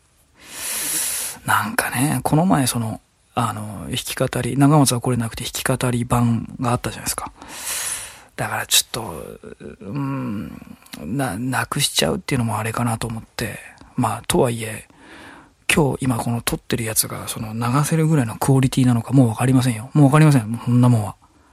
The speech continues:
あの、ノー編集でいきますからね。それはね、もうね、仕方ないですよ、そんな。あと声が張れてないっていう、この今張ってないのは、だからもう僕実家なんですけど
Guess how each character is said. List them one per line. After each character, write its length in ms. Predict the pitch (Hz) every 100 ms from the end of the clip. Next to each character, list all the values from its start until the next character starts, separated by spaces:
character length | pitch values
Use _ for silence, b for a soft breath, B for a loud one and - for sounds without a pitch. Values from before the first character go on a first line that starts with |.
| b
あ 140 | 127 113
の、 120 | 113
ノ 140 | 151
ー 40 | 151
編 180 | 165
集 120 | 135 104
で 80 |
い 60 | 104
き 80 | 117
ま 80 | 110
す 80 |
か 100 | -
ら 60 | -
ね。 160 | - B B B B B
そ 120 | -
れ 80 | 160
は 100 | 165
ね、 120 | 160
も 180 | 120 113
う 40 | 101
ね、 160 | 101
仕 120 | - -
方 160 | 151
な 80 | 156
い 40 |
で 60 | 113
す 100 | -
よ、 60 | 78
そ 160 | -
ん 40 | 107
な。 160 | - - _ _ - _ - _ - - B B B B
あ 100 | 147
と 80 | 147
声 240 | - 139
が 80 | 139
張 140 | -
れ 100 | 139
て 100 | 139
な 160 | 160 175
い 140 | 165
っ 40 | -
て 220 | _ 143
い 140 | -
う、 60 | -
こ 100 | 151
の 140 | 147
今 120 | 156
張 120 | 139 131
っ 40 |
て 220 | - 139
な 100 | 175
い 80 | 175
の 140 | 165
は、 220 | - 139 - B B B
だ 120 | 139
か 80 | 120
ら 80 | 120
も 220 | 123 113
う 40 | 123
僕 180 | 135
実 140 | 123 120
家 160 | 143
な 80 | 143
ん 60 | 127
で 40 |
す 140 | - -
け 60 |
ど 200 | - -